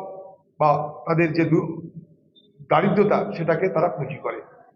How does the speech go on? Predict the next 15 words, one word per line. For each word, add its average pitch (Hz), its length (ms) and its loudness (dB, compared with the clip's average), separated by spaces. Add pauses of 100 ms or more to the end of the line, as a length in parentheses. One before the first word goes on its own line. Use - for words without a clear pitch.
(180)
না 202 80 4
তো 226 100 4
একথা 214 300 6
বলার 220 240 4
কি 220 140 0
মানে 180 240 4
আছে 147 240 -2 (640)
যে 175 480 2 (180)
"আমি 214 260 2
আছি 208 220 2
তাই 196 160 2
তোমরা 185 240 0
লক্ষ্মীর 170 320 -2
ভাণ্ডার 156 280 0
পাচ্ছ"? - 320 -6